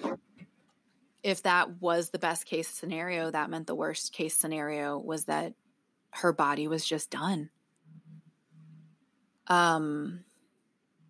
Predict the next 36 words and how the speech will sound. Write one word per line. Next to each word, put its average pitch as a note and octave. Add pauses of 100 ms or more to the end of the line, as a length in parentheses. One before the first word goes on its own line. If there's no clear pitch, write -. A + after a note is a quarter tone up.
(200)
after F#3
two F3
days E3
of D#3+
trauma, D#3 (1700)
I F3
said, D#3
"Look, D#3+ (1080)
if F3+
we F3
can F3
have F3
our E3
family D#3+
come D#3+
up D#3
and D#3+
say D3+
goodbye, D3+
just F#3+
in F3
case, -
like, E3
we're F#3
not E3
giving E3
up D3
on F#2+
her. D#3
We E3+
will E3+
never D#3+
give D3+
up C#3+
on -
her. -